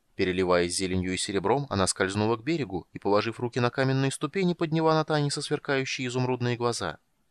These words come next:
"Живут, и у нас уже ходят слухи об их возвращении. Мы этому, правда, до сих пор не особенно верили. Неужели драконы в самом деле проснулись? По чьей вине?" "Какая разница?" спросил Танис устало. "Они уничтожили древнюю родину эльфов.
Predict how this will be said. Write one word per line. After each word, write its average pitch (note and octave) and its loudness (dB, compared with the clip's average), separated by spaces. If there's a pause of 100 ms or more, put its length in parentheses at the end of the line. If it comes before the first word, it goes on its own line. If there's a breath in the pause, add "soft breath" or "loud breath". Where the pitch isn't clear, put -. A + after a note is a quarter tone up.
(220)
"Живут, D#3 0
и - -6
у G2 2
нас G#2 2
уже A2+ 0
ходят B2+ 0
слухи D#3+ -4
об D#3 0
их D3+ -6
возвращении. C#3 -2 (360)
Мы D#3 0
этому, G2 2
правда, G2 2
до G#2+ -2
сих - -6
пор D#3+ 0
не E3 2
особенно A#2+ 0
верили. E2 -6 (400)
Неужели G#2 2
драконы A2+ 2
в - -2
самом D#3+ 2
деле D#3+ -2
проснулись? - -2 (300)
По G2+ 2
чьей A2 0
вине?" C#3 0 (840)
"Какая C3+ 2
разница?" G2+ 2
спросил F#2 -2
Танис F2 0
устало. D#2+ -4 (300)
"Они G2 2
уничтожили G#2+ 0
древнюю A2+ 0
родину A#2+ 0
эльфов. G#2 -4